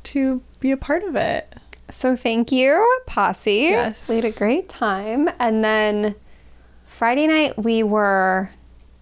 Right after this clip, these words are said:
Speaker 2: not together.
Speaker 1: Mm-mm. Friday, I think I just worked on readings and watched, like, three Halloween movies.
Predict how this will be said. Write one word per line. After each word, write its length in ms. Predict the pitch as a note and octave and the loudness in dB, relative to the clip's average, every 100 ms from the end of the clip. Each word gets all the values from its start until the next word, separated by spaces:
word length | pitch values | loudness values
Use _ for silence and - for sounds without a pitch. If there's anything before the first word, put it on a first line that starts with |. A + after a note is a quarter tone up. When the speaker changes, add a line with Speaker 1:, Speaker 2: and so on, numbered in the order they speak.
| - - - | -20 -20 -6
Speaker 2:
not 400 | F#3+ F#3+ F3+ - | -2 0 0 -2
together. 640 | - - D#2+ - G#2 G#3+ A3 - | -6 -6 -4 -2 -2 -2 -6 -10
Speaker 1:
Mm-mm. 420 | G#3+ F#3+ G3+ F3+ G3+ | -6 -2 -2 -2 -2
Friday, 560 | A#3 G#3 G#3 G#3 G3 - | 0 2 2 2 0 -2
I 800 | G3 F#3+ F#3+ F#3 E3+ E3+ G3+ - - - - - - - - - - - - | -2 0 0 0 0 -2 -2 -6 -16 -20 -20 -20 -20 -20 -20 -20 -20 -12 -4
think 160 | G#3 | -2
I 100 | A#3 | 0
just 400 | G#3+ A3+ A3 - | 0 -4 -6 -6
worked 320 | F#3+ F#3+ F#3 G3 | -2 -2 -2 -2
on 160 | F#3+ | 0
readings 640 | F#3 F#3+ F#3+ F#3 F3+ F3+ | -2 -2 0 0 0 -2
and 100 | F#3+ | -2
watched, 340 | F#3+ F#3+ - - | -2 -4 -6 -4
like, 280 | G3 F#3 - | -2 -2 -6
three 300 | G3 F#3+ F#3+ | -4 -2 -2
Halloween 480 | F#3+ F#3 F3+ F#3+ F#3+ | -2 -4 -6 -8 -8
movies. 720 | G3 A#3 - A3+ A3+ - | -10 -10 -8 -8 -10 -18